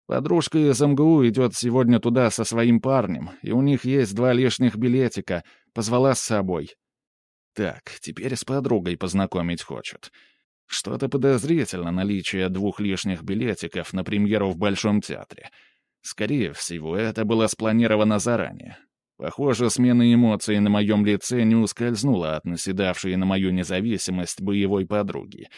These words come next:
и она резко посерьёзнела. Я посмотрел ей в глаза и улыбнулся.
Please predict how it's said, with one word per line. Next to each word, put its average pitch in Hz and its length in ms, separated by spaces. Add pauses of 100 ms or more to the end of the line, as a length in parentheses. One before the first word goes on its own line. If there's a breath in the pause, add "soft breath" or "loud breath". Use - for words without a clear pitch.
(260 loud breath)
и 95 100
она 120 320
резко 117 360
посерьёзнела. 87 880 (540 soft breath)
Я 117 260
посмотрел 110 640
ей 107 180
в 98 80
глаза 107 460
и 98 80
улыбнулся. 101 800